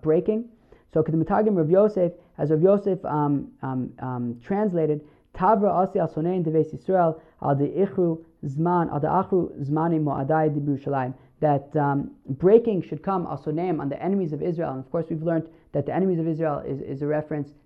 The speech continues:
to the Jews themselves. It's a, uh, euphemism, um, because they have, uh, delayed the times for, um, you know, davening and for, for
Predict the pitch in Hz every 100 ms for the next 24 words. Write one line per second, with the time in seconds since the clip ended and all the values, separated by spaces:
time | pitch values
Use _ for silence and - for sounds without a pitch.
0 | _ - 147 135 143 151 139 127 175 175
1 | 147 135 143 131 127 127 175 180 165 151
2 | 147 143 - _ _ - 139 143 143 143
3 | 165 151 151 151 147 135 151 147 135 -
4 | _ - 135 131 156 151 180 208 170 156
5 | - 143 143 165 165 151 143 147 _ _
6 | _ - 143 139 139 - 131 127 123 120
7 | - - 120 120 156 180 185 175 156 123
8 | - 120 - - - - 120 117